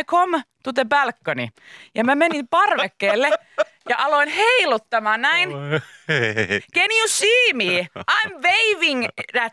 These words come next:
Speaker 1: you." Ja sitten hän on siellä, mä katson koko ajan häntä, hän nousee autosta. Hän on siellä, jes, kattelee,
Speaker 2: Kattelee
Speaker 1: kattelee
Speaker 2: ympäriinsä,
Speaker 1: sivu
Speaker 2: missä se
Speaker 1: oikealle,
Speaker 2: on?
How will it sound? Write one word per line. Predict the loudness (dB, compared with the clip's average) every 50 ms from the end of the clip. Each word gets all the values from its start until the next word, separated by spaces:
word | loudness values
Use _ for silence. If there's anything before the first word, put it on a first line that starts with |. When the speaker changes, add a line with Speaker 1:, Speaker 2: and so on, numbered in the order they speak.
| -8 -4
Speaker 1:
you." | -2 0 2 2 2 0 0
Ja | -2 -2
sitten | 0 0 -2 0 -2 -2 0
hän | 0 0 0 2
on | 2 2 2 2
siellä, | 0 -2 0 0
mä | 0 -2 -2
katson | -2 -4 -4 -2 -4 -2 -2
koko | -2 -2 0 0
ajan | 0 0 0
häntä, | -2 -2 -2 -2 -2 0
hän | 0 0 0
nousee | 0 0 0 0 0 0
autosta. | 2 0 0 0 -2 -4 -4 -4 -4 -6 -6 -10 -20 -20 -20 -20 -16 -10
Hän | -6 -2 -2 -2
on | 0
siellä, | 0 0 0 0 0 -4 _ -18 _ -4
jes, | 0 2 2 2 2 -2
kattelee, | -4 -4 -4 -2 _ 0 0 2 2 0 0
Speaker 2:
Kattelee | -4 _ _ -4
Speaker 1:
kattelee | -4 -4 -2 -2 -2 0 0 0
Speaker 2:
ympäriinsä, | 0 0 -2 -2
Speaker 1:
sivu | 0 0 -2
Speaker 2:
missä | 0 2 2
se | 2 2 2 0 0 0 0
Speaker 1:
oikealle, | 2 2 0
Speaker 2:
on? | 0